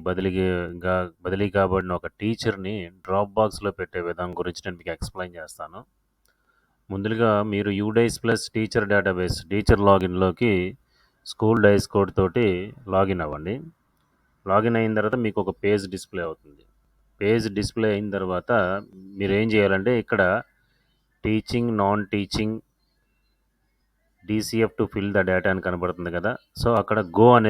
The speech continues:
దాని మీద క్లిక్ చేయండి. Go అనే దాని మీద క్లిక్ చేసిన తర్వాత మీకు ఇంకొక పేజ్ డిస్‌ప్లే అవుతుంది.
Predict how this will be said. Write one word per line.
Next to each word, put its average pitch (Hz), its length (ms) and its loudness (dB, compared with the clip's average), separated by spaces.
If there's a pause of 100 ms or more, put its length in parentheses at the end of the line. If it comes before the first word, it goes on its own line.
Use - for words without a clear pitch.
దాని 92 200 0
మీద 98 180 -2
క్లిక్ 95 260 -8
చేయండి. 76 340 -18 (1000)
Go 104 180 -2
అనే 117 280 0 (100)
దాని 104 200 2
మీద 104 160 -2
క్లిక్ 101 240 -8
చేసిన 98 320 -8
తర్వాత 92 240 -4 (140)
మీకు 98 300 -4 (400)
ఇంకొక 104 360 -4
పేజ్ 104 300 2
డిస్‌ప్లే 95 320 -4
అవుతుంది. 82 420 -10